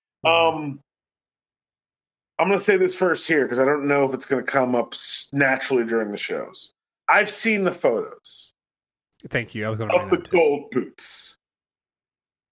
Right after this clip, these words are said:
Speaker 2: I've seen one photo from two angles of the gold boots. That does not mean the suit changed. Don't you
Speaker 1: <laughs>
Speaker 2: tease me,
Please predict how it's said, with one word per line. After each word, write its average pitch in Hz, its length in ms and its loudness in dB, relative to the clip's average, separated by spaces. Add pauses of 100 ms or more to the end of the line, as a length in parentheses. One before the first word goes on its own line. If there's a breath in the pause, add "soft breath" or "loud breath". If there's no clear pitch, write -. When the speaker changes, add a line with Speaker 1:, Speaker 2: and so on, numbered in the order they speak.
(400)
Speaker 2:
I've - 200 2
seen 151 300 2
one 226 300 4
photo 254 440 4
from 175 100 -4
two 240 260 2
angles 170 360 2
of 139 260 -2
the 156 80 -2
gold 143 300 2
boots. - 400 -8 (320)
That 220 180 4
does 214 240 -2
not 247 380 2
mean 214 200 2
the 175 80 2
suit 147 280 -8
changed. - 540 -8
Don't 220 400 0
you 285 440 -2 (180)
Speaker 1:
<laughs> 127 200 -16
Speaker 2:
tease 254 500 0
me, 185 460 -4